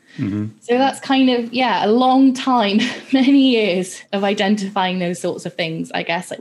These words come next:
Speaker 2: I now know, again, preferences, people's likes, dislikes,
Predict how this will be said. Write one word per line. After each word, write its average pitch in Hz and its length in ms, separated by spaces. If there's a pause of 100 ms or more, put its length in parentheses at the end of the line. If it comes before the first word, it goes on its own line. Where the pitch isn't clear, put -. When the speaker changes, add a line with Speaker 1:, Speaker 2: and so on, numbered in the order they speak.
(120)
Speaker 2:
I 185 80
now 175 240
know, 175 420 (520)
again, 170 300
preferences, 180 720
people's 175 260
likes, 180 300
dislikes, 175 640